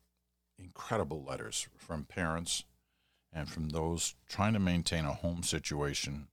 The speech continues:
through this pandemic. The headline on this story, from Sarah Bosveld, Canadian writer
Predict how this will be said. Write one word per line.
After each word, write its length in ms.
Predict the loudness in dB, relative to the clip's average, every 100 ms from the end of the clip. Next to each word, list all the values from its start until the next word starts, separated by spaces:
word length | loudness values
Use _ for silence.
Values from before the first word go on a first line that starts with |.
| _ -6
through 180 | -2 -2
this 220 | 0 -2
pandemic. 680 | -2 -4 -4 -4 -6 -10 -18 _ _ _ -20 _ _ _ _ _ _ _ _ _ _ _ _ _ _ _ _ _
The 80 | 0
headline 480 | 10 10 12 12 12
on 160 | 10 8
this 160 | 8
story, 460 | 6 6 6 2 -2 -10 _ _ _ _ _ _ _ _
from 220 | -4 2
Sarah 380 | 8 12 12 10
Bosveld, 680 | 8 8 8 8 4 2 -2 -10 _ _ _ _ _ -2
Canadian 480 | 6 8 8 8 8
writer 340 | 4 2 -6